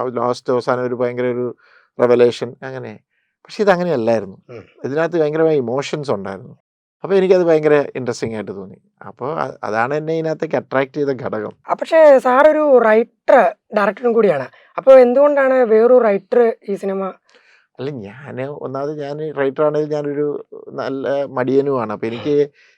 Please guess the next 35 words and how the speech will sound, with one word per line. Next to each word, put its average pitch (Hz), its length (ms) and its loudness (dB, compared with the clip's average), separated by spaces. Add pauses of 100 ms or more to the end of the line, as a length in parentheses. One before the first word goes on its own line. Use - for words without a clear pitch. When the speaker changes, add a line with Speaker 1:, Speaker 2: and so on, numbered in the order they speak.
(120)
Speaker 1:
ഞാൻ 127 260 0
തന്നെ, 160 200 0
ഞാൻ 151 240 2
എഴുതാന്ന് 165 400 4
പറഞ്ഞ 147 100 -2
ഇച്ചിരി 131 200 -12
സമയം 107 220 -6
എടുക്കും. 107 280 -10 (360)
അപ്പൊ - 160 -8
അതിന്റെ 117 400 -2
ഇടയ്ക്ക് 143 380 -2 (600)
അപ്പൊ 151 140 0
ഓരോരുത്തരൊന്ന് 151 520 4
സാർ 143 220 4
വേറെ 143 240 4
കഥ 139 180 0
കേൾക്കും. 139 140 2
അപ്പൊ 135 140 -2
ഞാൻ 147 240 2
ഈ 147 40 2
ലൈഫ് 143 280 2
ഓഫ് 139 140 0
ജോസ് 139 240 0
കുട്ടിയൊക്കെ, 139 720 0 (520)
ഏ, 139 40 -2
വേറെ 143 340 4
ആൾക്കാരുടെ 139 400 0
സ്ക്രിപ്റ്റ്, 131 380 -6
ഒരാളുടെ 135 420 -2
സ്ക്രിപ്റ്റിലാണ് 131 420 -4
ചെയ്തത്. 98 280 -6 (100)
അപ്പം 143 340 -10
ഇടയ്ക്ക് - 260 -2
വേറൊരാളുടെ 165 1040 4 (560)
ഒരു 156 340 2